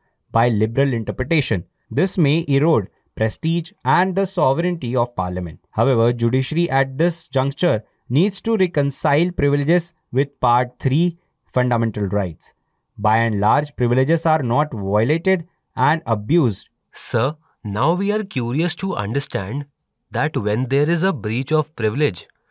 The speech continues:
Speaker 2: is there a committee to investigate those charges?
Speaker 1: Standing committee constitute in each house of the Parliament or state legislature, which consist of fifteen members in Lok Sabha and ten members from the Rajya Sabha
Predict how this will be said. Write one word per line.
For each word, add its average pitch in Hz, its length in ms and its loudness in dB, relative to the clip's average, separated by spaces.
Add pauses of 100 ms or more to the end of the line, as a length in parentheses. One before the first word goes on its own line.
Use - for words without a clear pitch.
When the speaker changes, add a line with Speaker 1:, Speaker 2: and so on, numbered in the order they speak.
(200)
Speaker 2:
is 113 180 -4
there 143 240 0
a 185 60 -2
committee 156 640 -4 (300)
to 160 140 0
investigate 127 800 -4
those 135 180 0
charges? 107 640 -6 (140)
Speaker 1:
Standing 151 560 0
committee 165 400 0
constitute 151 680 0
in 151 240 -2
each 147 320 -2
house 127 340 0
of 127 140 0
the 135 120 0
Parliament 120 720 -2
or 139 140 0
state 139 280 -4
legislature, 101 600 -4 (500)
which 120 240 -2
consist 127 440 -2
of 139 140 0
fifteen 139 400 -2
members 120 380 -2
in 131 180 -2
Lok 120 180 0
Sabha 170 360 0 (300)
and 196 420 2 (220)
ten 214 220 2
members 165 440 2
from 139 220 -2
the 139 100 2
Rajya 98 260 0
Sabha 85 340 -8